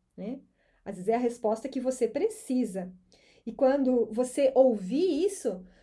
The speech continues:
você vai saber que é a verdade, você vai saber que é a resposta certa, porque ela vem com,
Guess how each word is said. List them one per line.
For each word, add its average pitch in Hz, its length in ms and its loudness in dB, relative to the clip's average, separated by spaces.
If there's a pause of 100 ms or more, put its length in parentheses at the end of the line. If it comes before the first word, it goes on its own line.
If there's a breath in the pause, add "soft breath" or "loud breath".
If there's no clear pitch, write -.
(120)
você 247 220 -4
vai 254 240 2
saber 254 300 0
que 254 160 -4
é 233 40 0
a 226 40 0
verdade, 196 540 -6
você 214 280 -8
vai 247 260 0
saber 254 260 0
que 254 80 -6
é 262 40 -4
a 254 40 -4
resposta 254 420 -4
certa, 240 360 0
porque 233 240 -10
ela 269 120 0
vem 269 180 0
com, 254 300 -2